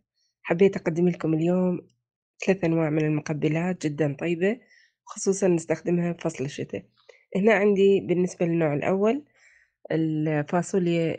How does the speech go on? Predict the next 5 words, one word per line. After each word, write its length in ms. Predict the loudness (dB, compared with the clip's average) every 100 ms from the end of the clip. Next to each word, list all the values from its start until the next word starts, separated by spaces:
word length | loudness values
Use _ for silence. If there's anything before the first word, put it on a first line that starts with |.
| -4
السوداء، 1000 | -4 -4 -2 -2 -4 -2 -2 0 -2 -4 _ _ _ _ -14 -6
وأيضًا 800 | -2 0 -2 -2 -4 -2 -2 -2
عندنا 500 | -4 -2 -2 -2 -6 _ _ _ _ _ _ _ _ -8
قطعة 320 | -6 -2 -2
من 460 | 0 0 0 -2